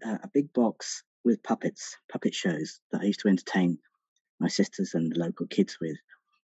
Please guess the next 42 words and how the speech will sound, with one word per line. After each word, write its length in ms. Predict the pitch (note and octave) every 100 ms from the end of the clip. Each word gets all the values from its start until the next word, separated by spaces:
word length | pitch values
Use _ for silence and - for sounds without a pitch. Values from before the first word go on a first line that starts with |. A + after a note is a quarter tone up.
| - -
And 80 | G3
the 60 | F3+
beautiful 300 | D#3 D#3+ D3
thing 200 | D#3 D3+
about 300 | G#3 G3 F3
that 180 | F3 -
was 180 | F#3 -
that 180 | E3+ -
it, 180 | G3 - -
it 120 | G3 -
gave 220 | G#2 A3+ -
me 280 | B2 C4 - -
a 60 |
script 600 | - - - A#2+ - - - _ _ -
for 120 | C3
a 60 |
story 640 | B2 - D3 A#2 E2 E2 - - _ _
that 120 | -
enabled 560 | A2 - A3 B3+ B3 G#3
me 240 | F2+ F2 - _ _ _ -
to 80 | -
build 160 | A2+
all 80 | B2
sorts 260 | - G#2+ -
of 100 | -
connections 800 | G2+ F#2+ - - E3 D3+ - -
that 100 | -
I 40 |
couldn't 320 | - - - -
do 180 | G2+
outside 540 | F#2+ - - A3+ A3 F#3
of 100 | -
the 80 | -
puppets. 540 | - - - - - _ _ _ _ _ - -
And 80 | G3
if 100 | -
that's 240 | F#3 -
what 120 | D#3
you 60 | D#3
have 180 | C3 -
to 80 | -
do 320 | C3 F3+